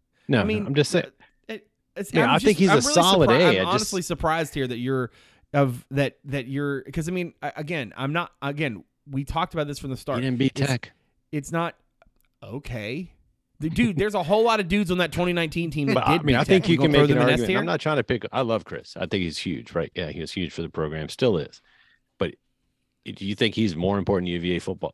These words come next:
Speaker 1: his teams, than Bryce Perkins was at that
Speaker 2: Again, I, you're, you're,
Speaker 1: eighteen nineteen?
Speaker 2: you're being hyper-focused in a way that I don't believe this endeavor is,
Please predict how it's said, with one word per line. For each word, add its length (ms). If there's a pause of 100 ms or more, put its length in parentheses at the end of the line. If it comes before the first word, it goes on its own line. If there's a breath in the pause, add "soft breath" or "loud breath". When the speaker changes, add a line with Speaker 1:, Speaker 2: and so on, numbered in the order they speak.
Speaker 1:
his 220
teams, 340
than 240
Bryce 240
Perkins 400
was 240
at 60
that 100
Speaker 2:
Again, 420
I, 280
you're, 180
you're, 80
Speaker 1:
eighteen 160
nineteen? 340
Speaker 2:
you're 180
being 260
hyper-focused 720
in 80
a 40
way 160
that 140
I 80
don't 160
believe 260
this 160
endeavor 400
is, 380